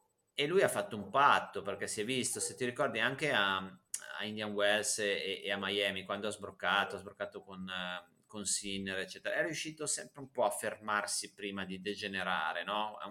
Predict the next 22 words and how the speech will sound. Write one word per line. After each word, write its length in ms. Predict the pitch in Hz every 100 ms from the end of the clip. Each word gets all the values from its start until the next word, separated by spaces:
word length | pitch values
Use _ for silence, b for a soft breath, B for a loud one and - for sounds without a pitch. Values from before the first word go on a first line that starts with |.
| 95
a-, 120 | 101 101 95 95
comunque 360 | 107 123 123 117
gli 100 | 107
dicevano: 480 | 104 - 110 107 107
"Dai", 160 | 110 107 B B B
è 100 | -
come 240 | - 165
se 140 | 156 151
lui 100 | 143
avesse 300 | 131 127 107
detto: 140 | -
"Dai, 120 | 120 107
quest'anno, 840 | 151 151 147 113 95 95 95 - _ _
quando 340 | - 165 139
vado 180 | 120 123
a 40 | 113
giocare, 640 | 117 107 107 101 98 110
vado 200 | 110 113 110
a 40 |
giocare 540 | 110 104 117 104 101
e 60 | 104
cerco 560 | - 104 - 107 101